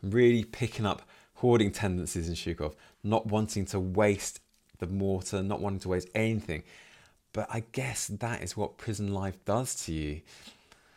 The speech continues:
It's a really tense scene. Listen to this, quote,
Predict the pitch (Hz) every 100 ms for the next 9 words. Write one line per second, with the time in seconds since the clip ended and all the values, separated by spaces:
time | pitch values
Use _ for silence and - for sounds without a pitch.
0 | - - - - _ _ _ _ _ -
1 | 110 110 123 101 - _ _ - 117 92
2 | - - 98 87 101 - 98 92 78 -
3 | - 92 85